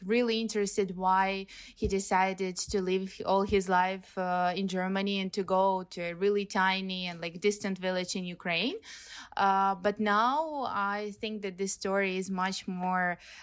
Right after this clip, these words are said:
uh, complex, and it has, like, many layers, and a lot of things happened, uh, during these four years while we were following, uh, his story. So, uh, now it's the whole film for me.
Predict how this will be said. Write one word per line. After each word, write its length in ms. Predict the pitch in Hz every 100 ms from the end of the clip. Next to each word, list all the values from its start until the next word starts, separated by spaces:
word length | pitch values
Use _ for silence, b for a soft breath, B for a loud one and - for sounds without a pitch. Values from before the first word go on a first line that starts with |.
| B
uh, 300 | - 180 175
complex, 800 | 175 214 226 226 226 208 214 - 214
and 600 | - 185 180 180 185 185 180
it 180 | 185
has, 400 | 180 185 180 180
like, 180 | 175 165
many 280 | 196 202 226
layers, 560 | 208 190 190 190 202 190
and 260 | 180 185
a 60 | 185
lot 200 | 196 208
of 120 | 196
things 340 | - 202 208
happened, 640 | 196 196 185 196 185 185 180
uh, 240 | 175 175
during 380 | 170 185 185 180
these 360 | 175 180 - -
four 160 | 202 196
years 500 | 196 190 190 202 - B B B
while 240 | 190 185 190
we 80 | 190
were 160 | 185
following, 640 | 185 202 196 185 180 180 175
uh, 140 | 170 180
his 140 | 196 196
story. 540 | - 180 180 196 240
So, 540 | 233 - 190 190 190 180 B B B B
uh, 300 | - 175 -
now 320 | 196 185 190
it's 280 | 190 180 -
the 120 | -
whole 220 | 185 185 180
film 260 | 190 190
for 160 | 202 196
me. 240 | 180 185